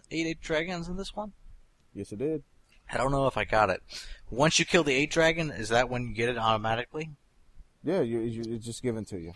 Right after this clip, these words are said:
Speaker 1: I don't think I ever got it then. I must have missed a dragon. I think I missed maybe one dragon.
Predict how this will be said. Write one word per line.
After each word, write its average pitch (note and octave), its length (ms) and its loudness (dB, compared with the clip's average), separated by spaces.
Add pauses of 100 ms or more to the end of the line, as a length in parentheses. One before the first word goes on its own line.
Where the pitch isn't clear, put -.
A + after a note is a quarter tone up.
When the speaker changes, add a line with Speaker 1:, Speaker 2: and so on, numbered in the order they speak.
Speaker 1:
I G#2 120 -6
don't G#2+ 120 -2
think G2+ 160 -4
I F#2+ 40 0
ever F#2+ 240 2
got F2+ 180 0
it F2 120 -6
then. F2+ 140 -8
I F2 60 -6
must F#2+ 240 -6
have F2+ 80 -8
missed F#2 220 -6
a - 100 -16
dragon. F2+ 380 0 (200)
I - 40 -20
think - 180 -6
I B2 60 0
missed A2+ 280 -6
maybe G2+ 240 -6
one F#2+ 260 -4
dragon. F2+ 400 -4